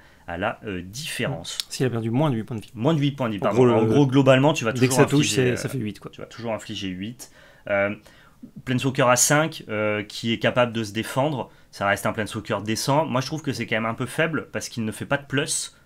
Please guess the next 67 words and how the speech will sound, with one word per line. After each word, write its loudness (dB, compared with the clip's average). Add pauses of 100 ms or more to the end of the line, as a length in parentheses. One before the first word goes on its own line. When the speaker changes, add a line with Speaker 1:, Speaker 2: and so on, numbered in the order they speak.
(160)
Speaker 1:
seulement 2
avec 0
sa -2
capa, 2
euh, -6
son -12
statique, -4 (320)
pour -4
le -4
coup. -4 (460)
Euh, -2 (160)
et -2
il -2
se -4
défend -2
avec -4
son -6
moins -2
trois, -2
quoi. -12 (140)
Donc, -12
euh, -6 (240)
quand 2
tu -2
le -2
compares 0
à 6
Ashok, 2
c'est -6
pas 0
très, -6
très -6
bien. -6
Mais -2
Ashok -4
ne -8
sera -8
plus -12
là -6
en -8
standard. -14 (720)
Speaker 2:
Ashok -6
ne 2
sera -2
plus -2
là 8
après, 2
donc, 0
euh, -2
à -2
voir. 2
J'aime 2
beaucoup 0
le, 2
les 0
créatures, -4
euh, -2
créées, -2
parce -6
que -4
c'est -8
deux 2
créatures -2
qui -8
sont -4
menaces 0
portées. 0